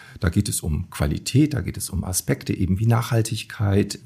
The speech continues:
mit welchen Materialien ist es gestaltet, wie ist das Produkt, äh, entsprechend gestaltet. Und, äh,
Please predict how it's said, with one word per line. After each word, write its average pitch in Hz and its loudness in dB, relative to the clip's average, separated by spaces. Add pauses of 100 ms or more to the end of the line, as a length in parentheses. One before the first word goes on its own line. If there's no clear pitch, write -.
(140)
mit 120 0
welchen 120 2
Materialien 95 2
ist - -8
es 107 -8
gestaltet, 98 -2
wie 113 2
ist - -2
das - -2 (300)
Produkt, 117 2
äh, 98 2 (100)
entsprechend 107 -2
gestaltet. 101 2 (480)
Und, 113 8
äh, 107 8